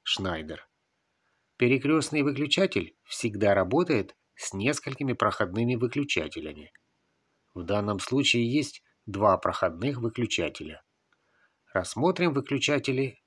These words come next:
с обратной стороны. У первого проходного выключателя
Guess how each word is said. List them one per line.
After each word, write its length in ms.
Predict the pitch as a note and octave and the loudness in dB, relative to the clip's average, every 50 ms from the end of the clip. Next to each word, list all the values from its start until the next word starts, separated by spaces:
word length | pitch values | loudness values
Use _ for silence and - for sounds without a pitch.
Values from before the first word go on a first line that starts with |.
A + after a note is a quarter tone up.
| _ _ | _ _
с 180 | - - - | -12 0 0
обратной 460 | F#3 E3+ C#3+ A2 F2 - - - D#2+ - | 2 4 4 4 2 2 0 -6 -10 -8
стороны. 520 | - - F#2 F2+ F#2 E2 D#2+ D2+ - - _ _ _ _ _ _ _ _ _ _ _ _ _ _ | -4 -2 -2 0 -2 -2 -6 -10 -14 -16 _ _ _ _ _ _ _ _ _ _ _ _ _ _
У 140 | - G2+ F#2+ | -6 -6 -4
первого 480 | - G#2 G#2 G#2+ G#2+ G#2 G2+ G2 G2+ | -2 -2 0 2 2 2 2 2 0
проходного 680 | G2 - G#2 G2+ - A#2 G#2+ F#2+ G2+ A2 G#2+ G2+ G#2 G2+ | 0 2 0 2 2 2 0 2 0 -2 0 2 2 2
выключателя 880 | G2 G#2+ - - B2 B2+ A#2+ - G3 G3+ G3 - G#2 E2+ E2 - - | 2 -2 -2 0 0 0 0 2 0 0 0 0 -2 -2 -2 -4 -8